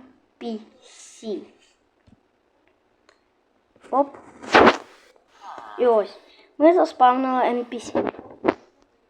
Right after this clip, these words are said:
Ось в нього тут є такі скіни, дуже прикольні. Ми можемо його вибирати, як захочемо.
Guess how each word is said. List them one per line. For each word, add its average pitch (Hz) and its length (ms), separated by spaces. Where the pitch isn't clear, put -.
Ось 247 240
в 262 60
нього 294 340
тут 262 300
є 247 120
такі 240 380
скіни, 233 600
дуже 226 360
прикольні. 214 560
Ми 262 140
можемо 254 440
його 233 240
вибирати, 220 680
як 214 300
захочемо. - 480